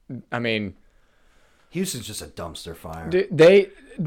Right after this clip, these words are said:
Speaker 1: talk about a team that really needed a first round draft pick, and they didn't have one.
Speaker 2: They're gonna be number
Speaker 1: Like,
Speaker 2: one overall next year.
Speaker 1: oh
Speaker 2: I
Speaker 1: my
Speaker 2: promise you that.
Speaker 1: gosh.
Speaker 2: They're gonna be number one overall next year.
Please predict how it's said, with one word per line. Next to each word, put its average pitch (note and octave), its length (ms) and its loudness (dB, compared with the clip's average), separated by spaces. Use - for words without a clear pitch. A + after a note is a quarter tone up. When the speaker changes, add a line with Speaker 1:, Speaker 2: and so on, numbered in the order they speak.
Speaker 1:
talk A#3+ 240 4
about A#3 220 6
a D#3+ 40 4
team D#3 300 -2
that C#3+ 180 2
really B2 340 0
needed B2 300 -2
a G#2 40 -4
first A#2 340 -2
round A2 220 -4
draft G#2 300 0
pick, G2+ 160 -2
and G2+ 100 -4
they G2+ 100 2
didn't G2 180 -4
have F2+ 220 -8
one. F#2 200 -14
Speaker 2:
They're G#2 180 -12
gonna G#2+ 140 -12
be G#2+ 80 -10
number G#2 200 -8
Speaker 1:
Like, D#3 180 4
Speaker 2:
one G#2 80 -6
overall F#2 300 -8
next F2+ 360 -12
year. - 100 -6
Speaker 1:
oh - 20 -2
Speaker 2:
I D3 220 2
Speaker 1:
my G#2+ 60 0
Speaker 2:
promise G2+ 280 0
you F2+ 80 -12
that. D2+ 140 -12
Speaker 1:
gosh. A#2+ 560 2
Speaker 2:
They're G#2 80 -12
gonna G#2 120 -8
be G2+ 40 -8
number G#2 180 -8
one G2+ 140 -8
overall G2 400 -8
next F#2+ 320 -12
year. F#2 280 -12